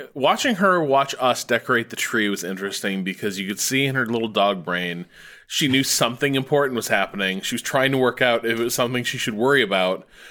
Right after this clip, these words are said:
or if it was something that, like, had immediate implications for Mina. Neither of which was the case. And so, uh, once she realized that there wasn't going to be, like, treats put out,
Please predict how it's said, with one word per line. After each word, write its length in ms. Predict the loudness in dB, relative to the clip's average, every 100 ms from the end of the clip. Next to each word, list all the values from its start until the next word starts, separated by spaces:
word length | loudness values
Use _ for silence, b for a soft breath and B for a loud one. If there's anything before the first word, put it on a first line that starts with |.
| -18 0
or 220 | 4 4
if 80 | 2
it 80 | -2
was 120 | 0
something 400 | 0 2 0 0
that, 100 | 0
like, 180 | 0 -2
had 300 | 0 2 2
immediate 380 | 0 0 0 -2
implications 680 | -4 -6 -2 -2 -2 -6
for 220 | -4 -2
Mina. 360 | 0 0 0 -4 -10 _ _ _ _ _ _ _
Neither 360 | -2 0 2 2
of 60 | 2
which 200 | 0 0
was 100 | -6
the 60 |
case. 460 | -4 0 2 0 -4
And 300 | -2 -2 0
so, 420 | 2 2 4 2 -4 B B -4
uh, 320 | 2 4 4 4
once 280 | 2 2
she 440 | 0 2 4 2 2
realized 520 | 2 2 4 2 0
that 80 | -2
there 100 | 0
wasn't 240 | 0 0
going 160 | 0 0
to 60 | 2
be, 80 |
like, 200 | 0 0
treats 500 | -2 0 0 0 -4
put 180 | -2 2
out, 400 | 4 4 2 0